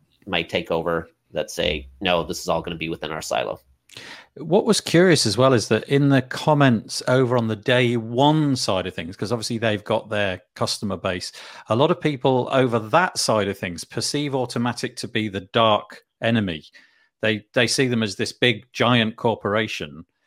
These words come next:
Speaker 2: which is really not how I see them, because of where I'm seeing them from and the heritage that I've got. But obviously, fifteen hundred employees, they've got this, and they own this, and they own this, and they own this,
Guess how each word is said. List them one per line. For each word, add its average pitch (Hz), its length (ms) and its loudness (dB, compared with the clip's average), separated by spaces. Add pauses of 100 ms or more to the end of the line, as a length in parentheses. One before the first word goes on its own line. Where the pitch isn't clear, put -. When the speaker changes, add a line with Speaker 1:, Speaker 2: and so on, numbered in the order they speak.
(140)
Speaker 2:
which 131 180 -2
is 180 120 0
really 285 280 2
not 208 240 0
how 156 160 2
I 147 160 2
see 151 260 -2
them, 85 300 -4 (320)
because 131 240 0
of 131 220 -4
where 127 280 4
I'm 107 140 0
seeing 98 320 -4
them 87 140 -10
from 85 300 -6
and 90 200 -8
the 95 180 -8 (180)
heritage 107 420 0
that 98 100 -2
I've 101 80 -4
got. 117 200 0
But 127 100 2
obviously, 135 400 -4 (180)
fifteen 151 340 -2
hundred 131 280 0
employees, 123 580 2
they've 107 120 -2
got 120 240 0
this, 123 320 0
and 104 80 -4
they 110 120 -2
own 113 180 -2
this, 127 340 0
and 110 80 -6
they 107 120 -2
own 104 160 -4
this, 123 360 2
and 98 80 -6
they 101 100 -4
own 107 180 0
this, 120 180 2